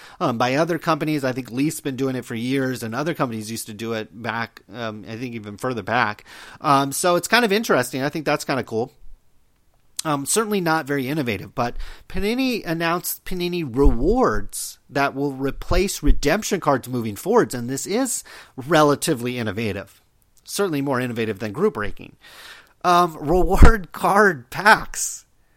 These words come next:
Um, you're gonna be able to use your I O S or Android, uh, or, like, a web app to kinda redeem the, you're gonna get these points. So you're gonna open up a pack of cards.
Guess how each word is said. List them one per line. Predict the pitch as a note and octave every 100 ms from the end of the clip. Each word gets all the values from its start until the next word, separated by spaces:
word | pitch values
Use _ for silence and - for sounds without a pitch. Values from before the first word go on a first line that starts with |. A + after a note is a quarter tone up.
| _
Um, | - C3+ C3+ C3+
you're | D#3
gonna | F#3+
be | F#3+
able | F3+
to | E3
use | F#3+ E3
your | D#3
I | D3 F3+
O | F#3
S | F3 F3+ E3+
or |
Android, | D3 E3 F#3 D#3 C#3 A2+ G#2 -
uh, | C3
or, | B2+ C3 A#2+
like, | C#3
a | B2
web | A#2 D#3+ E3+
app | A#2+ A#2
to | -
kinda | A#2+ D#3
redeem | C3 A#2 G#2+ F3 F#3+
the, |
you're | D3 C#3
gonna | E3
get | C3+ F3+
these | F#3 D3+
points. | - D3+ -
So |
you're | C3+
gonna | D3
open | F#3 G#3
up | F#3+
a |
pack | F#3 E3+
of | D#3
cards. | C#3 B2 A#2+